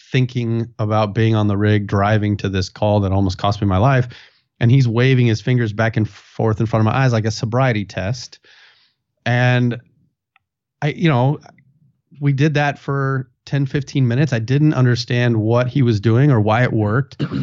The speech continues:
Uh, all I know is that, you know, we went through about half of the call that first session, and I left his office and I was driving home, and I remember feeling better.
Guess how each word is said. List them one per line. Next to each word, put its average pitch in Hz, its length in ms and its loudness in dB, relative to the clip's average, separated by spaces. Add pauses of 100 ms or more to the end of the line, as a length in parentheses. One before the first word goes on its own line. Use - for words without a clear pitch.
(640)
Uh, 135 240 2
all 160 180 2
I 180 80 2
know 151 200 2
is 127 120 0
that, 135 240 -2 (480)
you 151 80 -2
know, 127 80 4
we 135 140 4
went 147 200 2
through 143 140 0
about 147 180 0
half 143 360 -6
of 143 60 -8
the 139 60 -6
call 139 420 -6
that 123 180 -4
first 127 380 -6
session, 127 680 -4 (720)
and 131 500 2
I 127 120 0
left 139 300 0
his 165 140 2
office 131 480 0
and 123 100 -2
I 123 120 -4 (340)
was 117 220 -4
driving 135 420 2
home, 135 600 2 (100)
and 123 100 2
I 123 80 -2
remember 127 560 2
feeling 139 800 2
better. 104 560 -6